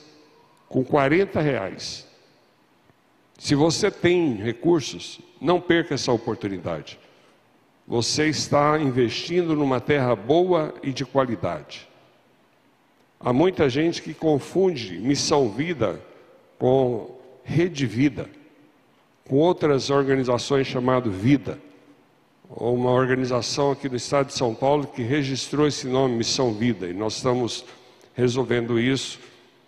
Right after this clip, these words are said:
na justiça, porque os irmãos não quiserem retroce-, retroceder. Então, muitas vezes vão falar da Missão Vida, mas pergunte se a Missão Vida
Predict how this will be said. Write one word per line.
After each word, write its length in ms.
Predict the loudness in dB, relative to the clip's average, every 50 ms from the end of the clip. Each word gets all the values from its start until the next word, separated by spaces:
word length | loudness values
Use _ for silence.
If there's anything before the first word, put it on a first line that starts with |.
| _ _ -6
na 140 | -4 -2 0
justiça, 600 | 0 0 0 0 0 0 2 2 2 -2 -6 -8 -8 -10
porque 180 | -6 -2 0
os 160 | 0 2 2
irmãos 460 | 0 0 0 2 0 0 0 0 -2 -2
não 100 | -4 -2
quiserem 680 | -2 -2 -2 0 2 2 2 2 2 0 0 -2 -4 -8 -14 -20 -20 -20 -20 -20 -20 -20 _ -4
retroce-, 800 | -4 -4 -2 -2 0 0 0 0 0 0 0 2 2 2 0 0
retroceder. 1120 | -2 -2 0 0 0 0 0 0 0 -2 -2 0 2 2 2 2 2 0 -4 -12 -18 -20 -20 -20 -20 -20 -20 _ _ _ _ _ _ _ _ _
Então, 420 | -8 -8 -2 2 2 4 4 2 2
muitas 640 | 0 -2 0 2 2 2 2 2 0 0 0 0 0
vezes 320 | 2 2 2 0 -2 -4
vão 180 | -2 -2 -2 0
falar 440 | 0 0 0 2 4 4 4 2 2
da 140 | 2 0 0
Missão 420 | 0 0 0 0 2 2 2 2
Vida, 360 | 0 0 0 0 0 -2 -6 -14 -16 -20 -20 -20 _ _ _ _ _ _ _ _ -14
mas 140 | -12 -8 -2
pergunte 480 | 0 2 2 4 2 2 2 0 -2 -6
se 160 | -4 -2 -2
a 40 | -2
Missão 400 | 0 -2 -2 0 0 0 0 0
Vida 460 | 2 2 4 4 4 2 0 0